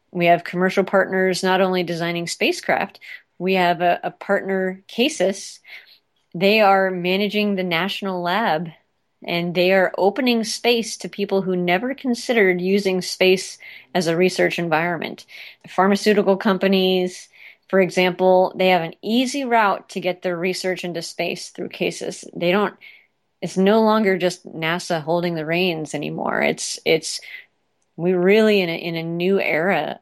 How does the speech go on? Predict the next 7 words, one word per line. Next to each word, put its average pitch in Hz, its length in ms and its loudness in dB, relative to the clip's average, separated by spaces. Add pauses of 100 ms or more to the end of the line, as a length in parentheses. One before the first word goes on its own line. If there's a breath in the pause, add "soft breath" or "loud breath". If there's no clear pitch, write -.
of 135 420 -6
scientific 160 640 -4
discovery, - 560 0
which - 380 -8
is 151 340 -4
really 185 440 6
exciting. - 540 -2